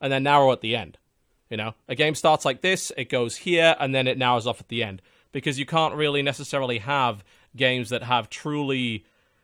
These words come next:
uh, different choices that impact the rest of the game in a real way. So a lot of it is very cosmetic. Like, "Oh, I, okay, well, this character isn't here anymore, or this character now has a scar on their face for the rest of the game," and all that sort of thing.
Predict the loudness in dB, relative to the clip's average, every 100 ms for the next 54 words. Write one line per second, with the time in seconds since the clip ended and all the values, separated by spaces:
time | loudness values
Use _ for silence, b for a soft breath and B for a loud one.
0 | _ _ _ _ _ _ -4 -2 0 0
1 | 0 -6 -2 0 0 -2 -6 -6 -6 -6
2 | -4 -2 -4 -4 -4 -6 -8 -6 -2 -2
3 | -2 -6 -4 -2 0 0 -2 -2 -2 0
4 | 2 2 2 -2 -4 -2 0 0 -2 -2
5 | -2 -4 -6 -12 -16 _ _ _ _ -4
6 | -4 4 4 6 4 2 2 2 2 0
7 | -2 0 2 2 0 -6 -6 -2 0 2
8 | 0 -2 0 2 2 0 b b _ 2
9 | 4 4 0 0 0 2 0 0 0 0
10 | -4 -4 2 4 4 2 0 -2 -2 -4
11 | -6 -4 -4 -6 -10 -2 0 0 -2 -2
12 | 0 2 2 0 -8 -8 -10 -12 -14